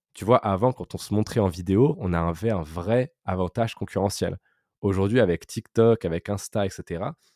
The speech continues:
c'est commun de se montrer en vidéo. Maintenant, ce qui l'est moins,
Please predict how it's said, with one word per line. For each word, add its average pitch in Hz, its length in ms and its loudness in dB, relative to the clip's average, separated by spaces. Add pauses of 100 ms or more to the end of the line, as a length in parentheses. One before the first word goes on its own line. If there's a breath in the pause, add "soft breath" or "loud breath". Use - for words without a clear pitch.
(140)
c'est - 200 -6
commun 139 360 4
de 117 60 -4
se - 100 -8
montrer 82 240 -4
en - 20 -2
vidéo. 80 360 -4 (400 soft breath)
Maintenant, 98 320 2
ce - 120 -8
qui - 220 -6
l'est 90 180 2
moins, 120 380 2